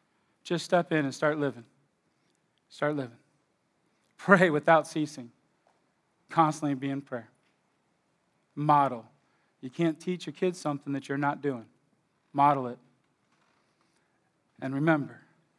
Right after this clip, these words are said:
of all the places those parents could have brought their kids, of all the things they could have done with their kids, you know, let's put it into our modern day, of all the sports programs, of all the educational programs, of all the,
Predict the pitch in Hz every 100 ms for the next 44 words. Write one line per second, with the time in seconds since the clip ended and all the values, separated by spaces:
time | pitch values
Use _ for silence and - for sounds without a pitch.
0 | _ - 131 139 160 170 175 175 170 165
1 | 135 147 143 170 156 139 - - - _
2 | _ _ _ _ - 170 160 131 156 151
3 | 151 160 170 175 - - _ _ _ _
4 | - 127 147 156 156 156 165 165 151 156
5 | - 156 131 151 160 156 160 - 165 180
6 | - - - _ _ _ _ _ 156 143
7 | 151 160 143 143 - 165 156 151 139 147
8 | 156 160 165 165 170 180 180 _ _ _
9 | _ _ _ - 131 147 151 139 - 165
10 | 165 - 170 170 156 160 165 165 160 160
11 | 143 143 143 147 147 - 165 160 160 147
12 | 160 160 160 160 160 160 165 139 143 143
13 | 135 123